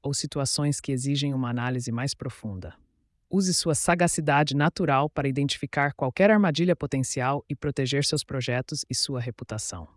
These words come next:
No campo amoroso, a raposa aconselha a evitar ilusões e a buscar clareza nos sentimentos, tanto os seus quanto os do parceiro.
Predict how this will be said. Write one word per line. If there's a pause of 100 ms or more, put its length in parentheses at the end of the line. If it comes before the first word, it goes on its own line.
(680)
No
campo
amoroso,
a
raposa
aconselha
a
evitar
ilusões (160)
e
a
buscar
clareza
nos
sentimentos, (420)
tanto
os
seus
quanto
os
do
parceiro.